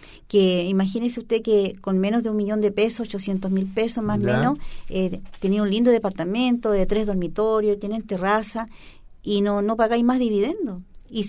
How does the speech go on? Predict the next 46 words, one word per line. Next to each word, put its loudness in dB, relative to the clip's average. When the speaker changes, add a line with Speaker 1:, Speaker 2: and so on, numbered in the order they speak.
Speaker 1:
y -4
también, 0
eh, 2
es 2
la 2
gente 0
más 0
vulnerable 0
porque -2
ahora 4
con -2
los -2
porcentajes -4
de 0
los 0
registros -6
sociales -4
que -6
cambió, -6
la -4
gente 0
que -2
tenga -2
del 4
cuarenta 0
al 0
cincuenta 2
o 2
que 4
diga, 2
hay 4
una 0
tabla 0
de 2
que 0
es 2
para -2
la 0
gente, 0
ahora 0
está -4
más 2
restringido, 0
hay 2
más 0
control. -4